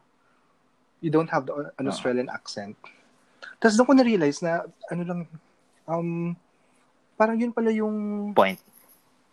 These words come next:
Speaker 2: Ah.
Speaker 1: point ng nobela tungkol sa mga <laughs> accent.
Speaker 2: Oo.
Speaker 1: <laughs> Hindi, may tungkol sa mga,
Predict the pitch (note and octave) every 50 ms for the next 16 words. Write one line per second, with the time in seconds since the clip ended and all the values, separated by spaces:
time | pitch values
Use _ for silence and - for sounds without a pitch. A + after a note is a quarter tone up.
0 | _ _ _ _ _ _ _ _ - - _ _ _ _ _ _ _ _ - A2
1 | G#2 G2+ - - F3+ E3+ E3+ F3 F3 - F3+ F3 F3 E3+ D#3+ C#3 A2+ A2 G2+ G2+
2 | G2 G#2+ A2+ G#2 _ _ _ _ _ _ _ _ - _ - D3+ D3 D3+ D#3+ D#3
3 | - E3 D#3 D#3 D#3 D#3 D3+ D3+ D3+ D3+ D3+ D3 D3 D3 C#3+ C#3 C#3 - _ _
4 | _ _ _ _ _ _ _ _ _ _ _ _ _ _ _ _ _ _ _ _
5 | _ _ - - - - B3+ - - - - - - - B2+ A2+ - - - -
6 | - - - - A4 - - B3 - - G2+ F#2+ - E4 - - A3+ C#4 B3 B3
7 | C#4 - C4 B3+ B3+ C4 B3 C4+ B3 B3 A3